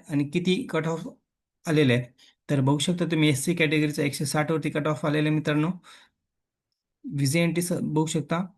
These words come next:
एकशे बासष्ट कट ऑफ आहे बघा. खाली बघू शकता तुम्ही ओपन कॅटेगरीसाठी बघू शकता एकशे पासष्ट वरती कट ऑफ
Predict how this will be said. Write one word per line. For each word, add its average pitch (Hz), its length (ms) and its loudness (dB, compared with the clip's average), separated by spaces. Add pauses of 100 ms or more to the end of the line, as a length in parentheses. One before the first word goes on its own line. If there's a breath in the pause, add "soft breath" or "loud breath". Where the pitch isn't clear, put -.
(680)
एकशे 147 240 -2
बासष्ट 139 520 0 (300)
कट 160 160 -2
ऑफ 160 180 -2
आहे 151 100 2
बघा. 147 220 2 (4000)
खाली 135 180 2
बघू 143 180 2
शकता 143 260 -6
तुम्ही 151 260 0 (1160 soft breath)
ओपन 165 440 0 (440)
कॅटेगरीसाठी 151 600 -2
बघू 151 160 -2
शकता 151 200 -4
एकशे 143 240 -4
पासष्ट 143 420 -2
वरती 156 200 -4
कट 147 180 -4
ऑफ 151 140 -6